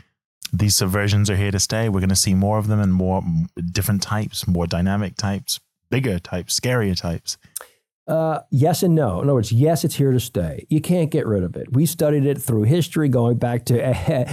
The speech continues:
Speaker 2: ancient, uh, classical Greece, uh, and through the early modern period in the, uh, nineteenth century, twentieth century. You'll never get rid of this for the reasons we already discussed. Namely, the payoff is huge. Costs are s-, kinda low. If you can modulate it correctly, you might get some pretty big payoffs.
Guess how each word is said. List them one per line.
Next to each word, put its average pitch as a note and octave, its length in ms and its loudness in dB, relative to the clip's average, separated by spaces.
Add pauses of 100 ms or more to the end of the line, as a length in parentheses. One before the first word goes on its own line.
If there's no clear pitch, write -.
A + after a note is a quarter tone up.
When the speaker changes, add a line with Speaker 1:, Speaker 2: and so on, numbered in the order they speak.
(280)
Speaker 2:
ancient, C#3+ 520 0
uh, A2+ 60 2
classical A#2+ 540 0
Greece, D3+ 500 2
uh, A2 260 -4
and B2+ 160 -2
through B2 380 2
the A#2 140 2
early C3+ 240 2
modern D3+ 360 2
period C3 460 2
in A2 120 0
the, G#2+ 260 0
uh, G#2 80 0
nineteenth D3 460 0
century, C#3 380 0
twentieth B2 380 0
century. A#2 400 0 (300)
You'll B2+ 200 6
never D#3+ 320 4
get D3+ 220 4
rid B2+ 380 4
of F#2+ 200 0
this - 480 -6 (220)
for A#2 100 2
the A2 80 4
reasons C#3 380 4
we C3 160 4
already B2+ 300 4
discussed. F#2 580 -4
Namely, G#2 240 2
the B2+ 60 2
payoff C3 380 0
is B3 160 0
huge. C3+ 680 0 (200)
Costs A#2 400 -4
are G3+ 60 0
s-, - 100 -6 (200)
kinda D3+ 280 -2
low. B2 340 0
If G#2+ 100 -6
you A2 80 0
can F#2+ 180 0
modulate D3 500 2
it - 80 -4
correctly, A#2+ 440 -2
you C#3+ 140 2
might - 300 -2
get - 180 -8
some E3+ 160 -6
pretty F3+ 220 -2
big E3+ 240 -4
payoffs. C#3 540 -2